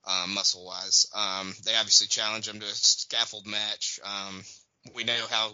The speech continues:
bad those can be from, uh, our very first episode of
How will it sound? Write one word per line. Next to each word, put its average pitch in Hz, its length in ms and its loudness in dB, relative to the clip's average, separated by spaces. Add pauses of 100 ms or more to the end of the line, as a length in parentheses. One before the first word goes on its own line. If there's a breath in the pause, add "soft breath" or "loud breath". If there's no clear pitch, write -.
bad 110 400 4
those 113 180 2
can 117 160 -6
be 110 320 -6
from, 104 340 -10
uh, 98 300 -4
our 120 100 -2
very 113 220 -2
first 110 320 -2
episode 110 420 0
of 104 120 -12